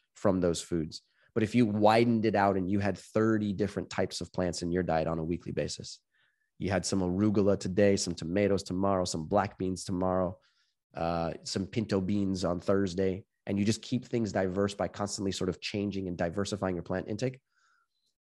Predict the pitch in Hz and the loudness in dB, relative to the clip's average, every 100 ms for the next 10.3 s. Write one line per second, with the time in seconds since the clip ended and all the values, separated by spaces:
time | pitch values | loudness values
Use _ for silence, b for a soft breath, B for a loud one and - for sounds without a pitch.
0 | _ _ _ 117 120 127 127 123 113 98 | _ _ _ -2 2 2 4 2 4 4
1 | 98 104 104 104 92 - 95 107 98 101 | 4 4 2 2 2 4 4 4 2 -2
2 | 90 - - 107 101 107 113 107 95 92 | -4 -8 -8 -4 -2 0 0 -2 -4 -4
3 | 87 85 - 85 82 - 95 92 - 87 | -4 -4 -4 -6 -6 -6 -6 -4 -4 -4
4 | 85 87 87 80 90 104 - 110 101 - | -4 -2 -4 -2 0 0 2 -2 -2 -4
5 | 120 101 - - 165 131 98 92 104 _ | -4 -4 -6 0 4 4 4 2 -2 _
6 | _ _ _ - 104 - 123 131 117 95 | _ _ _ -4 -4 0 6 8 6 4
7 | 98 110 104 - 98 87 90 95 92 87 | -2 0 -2 0 -2 -2 0 2 2 0
8 | 82 82 104 95 87 82 80 98 92 87 | -2 0 0 2 0 -2 0 0 2 -2
9 | - 98 92 85 90 82 85 85 98 - | 2 4 4 2 -2 -4 -4 -2 -2 -2
10 | 85 82 | -6 -8